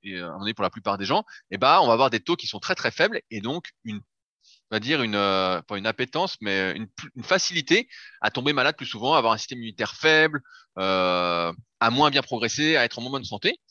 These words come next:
Et donc, les recommandations, euh, et ça fait des années que c'est étudié, sont de l'ordre, euh, d'au moins deux, trois, quatre mille, cinq mille U I par jour pendant un moment. Euh, vous avez peut-être dû,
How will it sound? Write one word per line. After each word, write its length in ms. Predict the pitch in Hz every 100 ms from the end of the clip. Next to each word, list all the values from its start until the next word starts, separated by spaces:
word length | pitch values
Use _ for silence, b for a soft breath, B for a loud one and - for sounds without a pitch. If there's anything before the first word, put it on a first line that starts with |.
| b b _ _ _ _
Et 80 | 131
donc, 220 | 156 208
les 60 | 123
recommandations, 840 | 135 165 139 131 117 - 180 254 _ _ _ _ _
euh, 260 | 95 92 85
et 80 | 92
ça 120 | -
fait 80 | 95
des 120 | 107
années 140 | 123
que 60 | 120
c'est 100 | 104
étudié, 420 | - 92 165 247 _ _ _
sont 420 | - 151 175 196
de 160 | 123 117
l'ordre, 460 | 113 151 214 185 - _ _
euh, 920 | 104 104 104 101 101 101 98 98 98 101
d'au 200 | 95 165
moins 460 | 151 147 180 196 110 95
deux, 220 | 151 180
trois, 360 | - 131 147 160
quatre 260 | 190 165
mille, 140 | 160 165
cinq 320 | - 202 -
mille 220 | 190 185
U 160 | 147 165
I 100 | 160 -
par 180 | 123
jour 240 | 107 165 185
pendant 220 | 123 143
un 40 | 135
moment. 280 | 113 180 - _ b b b -
Euh, 380 | 98 95 95 -
vous 120 | 101
avez 120 | 107 113
peut-être 180 | 160
dû, 220 | 151 143